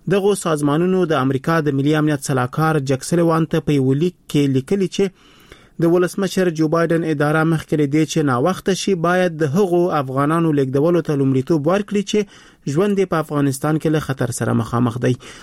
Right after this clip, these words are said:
په دغه لیک کې پر امریکا دغه راز انتقاد شوی چې په کارونو کې له افغانستانه ایستل کېدونکو کسانو ته لومړیتوب نه دی ورکړی. دا چې جزئیات څه دي،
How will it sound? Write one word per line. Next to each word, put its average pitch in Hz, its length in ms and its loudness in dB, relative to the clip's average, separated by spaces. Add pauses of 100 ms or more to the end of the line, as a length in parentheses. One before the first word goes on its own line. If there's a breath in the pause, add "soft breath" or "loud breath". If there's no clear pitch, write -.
(120 loud breath)
په 180 160 0
دغه 196 240 0
لیک 202 160 -4
کې 190 180 -2
پر 160 140 -2
امریکا 147 400 0
دغه 147 200 0
راز 143 180 0
انتقاد 139 480 -2
شوی 190 200 4
چې 175 240 -2
په 160 200 -2
کارونو 170 340 2
کې 190 420 0
له 147 140 0
افغانستانه 135 680 0
ایستل 139 400 -2
کېدونکو 190 460 0
کسانو 196 420 0
ته 196 80 -2 (480 loud breath)
لومړیتوب 135 680 0 (140)
نه 170 140 0
دی 127 60 0 (120)
ورکړی. 110 340 -2 (160)
دا 135 100 0
چې 131 140 -4 (140)
جزئیات 147 360 0
څه 143 160 -2 (100)
دي، 196 60 0